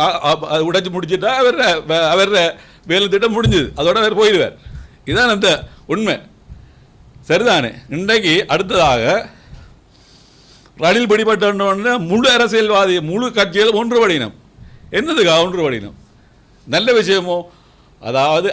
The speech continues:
அரசாங்கம் நல்ல சரியான விஷயத்தை செய்யல, அதுக்கு ஆதரவு தெரிவிக்கிறதா, இல்ல அது உண்மையாண்டு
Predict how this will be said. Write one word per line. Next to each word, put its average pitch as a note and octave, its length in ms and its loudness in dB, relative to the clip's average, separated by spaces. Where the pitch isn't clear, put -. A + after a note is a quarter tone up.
அரசாங்கம் D#3 580 -2
நல்ல D3 260 0
சரியான E3 300 0
விஷயத்தை E3+ 400 -6
செய்யல, C3 560 -4
அதுக்கு F#3+ 240 -2
ஆதரவு G3 340 2
தெரிவிக்கிறதா, D#3+ 500 0
இல்ல G3+ 160 0
அது F#3 140 2
உண்மையாண்டு G3 520 0